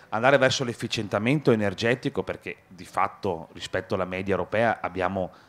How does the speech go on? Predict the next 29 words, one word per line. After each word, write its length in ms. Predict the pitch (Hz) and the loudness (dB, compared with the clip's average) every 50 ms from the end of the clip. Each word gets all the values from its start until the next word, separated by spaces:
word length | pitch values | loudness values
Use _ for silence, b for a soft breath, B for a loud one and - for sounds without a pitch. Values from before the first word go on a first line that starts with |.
| B B | B B
delle 240 | - 101 101 101 | -8 -6 -4 -4
città 540 | 98 - - 113 - - - 127 120 110 95 - | -2 -2 -2 -2 -2 4 4 6 6 6 2 -4
che 120 | - 95 | -6 -10
sono, 480 | - - 101 101 104 101 95 87 82 - - - - - | -10 -8 -8 -8 -6 -6 -6 -8 -8 -12 -18 -20 -20 -6
consumano 720 | - 127 131 135 120 - - - 170 170 151 139 113 104 95 - - | -2 -2 0 0 -2 -2 0 2 2 4 4 4 4 2 0 -6 -6
per 220 | - 104 92 87 | -6 -6 -6 -6
nulla, 440 | 98 98 92 85 82 87 95 123 - B B B B B B B | -8 -10 -10 -10 -8 -4 -4 -4 -4 B B B B B B B
ok? 340 | - - - - - - 127 B B B B B B B B B B B B _ _ _ _ _ | -20 -20 -20 -16 -14 -16 -16 B B B B B B B B B B B B _ _ _ _ _
Credo 260 | - - 131 143 160 | -2 2 6 8 8
che 100 | 165 139 | 6 6
siano 340 | 123 - 139 143 135 135 127 - | 2 4 4 6 6 6 4 4
i 140 | - 131 - | -2 -8 0
tre 180 | - 139 127 | 2 4 6
assi 380 | 120 117 123 113 - - 135 120 | 8 8 6 6 2 0 0 -2
principali, 840 | - - 131 120 123 117 - - 110 - 107 90 85 87 90 92 92 - _ _ _ - - - _ | -2 -2 -2 -2 -2 -4 -4 -6 -4 -2 -2 -2 0 -2 -6 -8 -12 -16 _ _ _ -20 -20 -20 _
ok? 220 | - - 98 92 - B B B B B B B B B B - - | -14 -10 -10 -10 -10 B B B B B B B B B B -2 0
Leggendo 920 | 143 147 156 139 123 160 214 202 165 135 123 110 110 104 101 92 90 95 | 4 4 4 4 6 8 8 8 8 6 4 2 0 0 0 0 -2 -4
il 160 | 95 98 101 101 | -4 -6 -6 -4
documento 1040 | 98 123 - - 185 190 165 127 107 101 104 101 - 185 180 165 135 107 101 98 | -4 -4 0 2 2 4 4 4 2 0 -4 0 4 6 8 8 8 8 4 0
si 300 | - - - - - 113 | -4 -2 -2 -2 0 -2
riscontra 1080 | 113 127 131 - - - 95 90 90 90 - 139 131 101 87 82 82 82 82 80 80 80 82 82 | -2 -2 -4 -6 -6 -8 -12 -12 -10 -4 0 2 2 2 2 -2 -4 -6 -8 -8 -10 -14 -16 -16
non 280 | 85 87 98 131 143 | -6 0 0 0 0
molto, 480 | 110 95 90 87 - - 85 80 - - - | 0 -2 -4 -4 -6 -10 -10 -10 -10 -18 -14
se 200 | - - - 110 | -8 -6 -6 -4
basti 440 | 95 92 117 123 - - - 123 107 | 0 4 4 4 4 2 -6 -6 -4
pensare 640 | - 127 131 135 - - 113 92 98 113 123 120 | -2 0 0 2 2 2 2 2 2 2 0 0
che 160 | - - 107 | 0 -2 0
l'unico 460 | 98 101 113 147 160 175 170 - - 113 | 2 4 6 6 6 6 6 4 2 -2
fiume, 520 | - - 135 135 123 110 104 95 82 - | -2 -2 0 2 2 2 0 -2 -4 -8